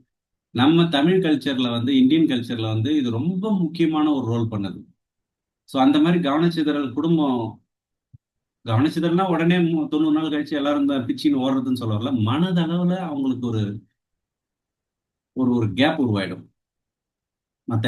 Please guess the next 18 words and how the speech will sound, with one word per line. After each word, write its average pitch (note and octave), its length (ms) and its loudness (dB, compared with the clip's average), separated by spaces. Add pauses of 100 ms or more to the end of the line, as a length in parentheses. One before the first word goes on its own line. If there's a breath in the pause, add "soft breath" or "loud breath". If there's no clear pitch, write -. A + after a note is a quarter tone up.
எல்லாமே D3 320 6
காமிச்சுப்பாங்க, B2 520 0 (120)
பேரண்ட்ஸுக்காக, A2 520 -2 (140)
சொந்தக்கார, A#2 420 -2
பந்தக்காரங்களுக்காக, G#2+ 800 -2
சொசைட்டிக்காக, G#2+ 580 -2 (520 loud breath)
ஆபீஸ்ல B2 340 0
வேலை A2 200 2
செய்யறவங்களுக்காக G#2 580 -2 (340)
நம்ம B2 220 2 (240)
ஹாய், C#3 180 -4 (140)
ஹாய், C#3 220 -4
ஹாய், C3 240 -2
ஜாலியா C3+ 220 -2
இருக்கிறோம், B2 280 -6
சூப்பர், B2+ 320 -6
ஹா, C3 140 -6
ஹா, C3+ 80 -6